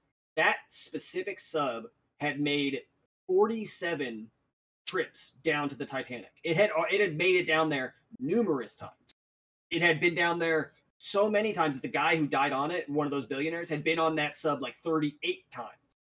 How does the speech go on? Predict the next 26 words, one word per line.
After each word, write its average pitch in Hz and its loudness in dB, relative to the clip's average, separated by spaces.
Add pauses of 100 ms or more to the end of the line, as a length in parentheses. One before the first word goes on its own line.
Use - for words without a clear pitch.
(100)
to 147 -4
go 147 4
down 131 -2
there. - -18 (340)
Or 160 2
it's 156 0
like 151 0
he 175 -4
had 170 2
been 165 4
on 160 6
it, 143 -4
like, 135 -6
thirty-seven 151 0
times, 117 -12
and 143 -4
this 151 -4
was 147 0
his 147 -4 (200)
thirty-eighth 160 -2
trip. - -6 (420)
They 156 2
did 165 2
not 196 4
make 180 -2
it 196 -6